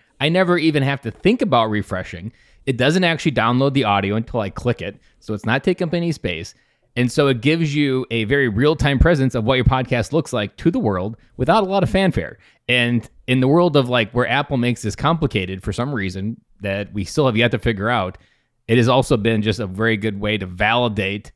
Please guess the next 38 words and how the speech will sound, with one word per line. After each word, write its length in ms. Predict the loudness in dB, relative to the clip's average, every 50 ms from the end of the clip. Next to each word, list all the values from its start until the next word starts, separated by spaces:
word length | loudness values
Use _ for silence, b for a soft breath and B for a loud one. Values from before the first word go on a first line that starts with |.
| _ _ _ -4
is 160 | -4 -2 0
my 100 | 0 2
podcasting 560 | 2 2 2 0 -4 -4 -4 -4 -4 -6 -8
making 300 | -8 -8 -8 -6 -6 -6
it 20 | -4
to 100 | -4 -4
the 60 | -4
internet 260 | -2 -2 -2 -2 0
correctly? 360 | 0 0 0 0 -2 -4 -4
Did 140 | -4 -6 -8
it 100 | -4 -2
publish 260 | -2 0 0 0 -2
right? 340 | 0 0 0 0 0 -2 -6 b b b b b b -2
And 240 | 0 2 2 2 2
what 80 | 2 2
does 140 | 2 2
it 60 | 0 -2
look 140 | -4 -2
like 160 | -2 -4 -4 -4
from 140 | -6 -8
a 40 | -6
show 220 | -2 2 2 4 4
notes? 340 | 2 0 -2 -2 -4 -4
And 200 | -4 -2 -2 -2 -4
it 80 | -6
just 220 | -8 -8 -8 -8 -10 _ _ _ _ _ -2
looks 340 | 0 0 0 -2 -4 -16 -14
the 120 | -14 -8 -4
way 180 | -2 0 0
that 300 | 0 0 0 0 0 -2
you 100 | -2 -2
need 260 | -2 0 0 0 0 -2
to 260 | -2 -2 -2 -2 -2
in 160 | -4 -4 -4
a 80 | -6 -6
very 240 | -4 -4 -4 -4 -4
simple 320 | -4 -4 -6 -6 -6 -8
way. 200 | -8 -8 -10 -10